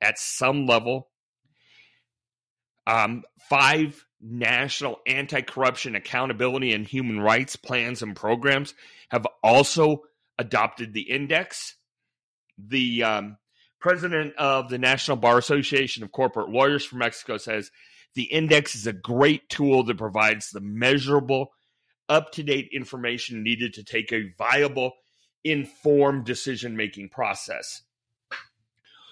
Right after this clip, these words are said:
So that's the data. And what does the data show? Why did we walk through all of that? And I know it wasn't very long, but what's the point?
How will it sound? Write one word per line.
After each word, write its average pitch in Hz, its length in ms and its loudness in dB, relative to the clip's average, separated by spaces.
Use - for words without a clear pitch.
So 190 200 4
that's 214 420 2
the 151 140 2
data. 117 480 2
And 147 160 -2
what 175 200 6
does 226 180 -4
the 190 80 0
data 156 400 2
show? 143 300 2
Why 131 240 0
did 165 160 -2
we 156 120 0
walk 127 340 0
through 143 260 0
all 135 200 2
of 135 120 -4
that? 131 220 -2
And 104 100 -8
I 123 60 0
know 151 180 0
it 123 60 -2
wasn't 120 360 -2
very 127 280 4
long, 107 640 -6
but 135 280 0
what's 202 320 2
the 196 100 0
point? 190 400 -4